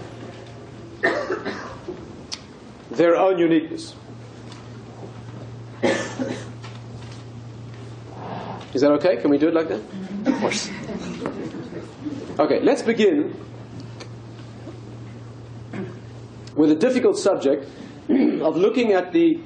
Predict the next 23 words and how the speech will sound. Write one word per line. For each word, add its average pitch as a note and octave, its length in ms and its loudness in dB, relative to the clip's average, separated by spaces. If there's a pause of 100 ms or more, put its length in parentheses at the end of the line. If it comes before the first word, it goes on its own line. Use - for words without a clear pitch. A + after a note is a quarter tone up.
(140)
if E3 120 2
you E3 60 6
like, F3 200 6
the D#3 60 2
spiritual G#3 420 4
background. B2+ 500 2
What F3+ 220 4
is G3 100 -2
the F#3 100 6
meaning F3+ 640 4 (1000)
of E3 180 6
a E3 220 6
part G3+ 400 4
in F#3+ 140 6
a E3 100 6
whole? C#3 340 0 (1900)
A D#3+ 80 6
very G#3 220 6
beautiful G3+ 420 4
way E3 160 6
to E3 120 4
approach F3+ 400 4
this B2 440 0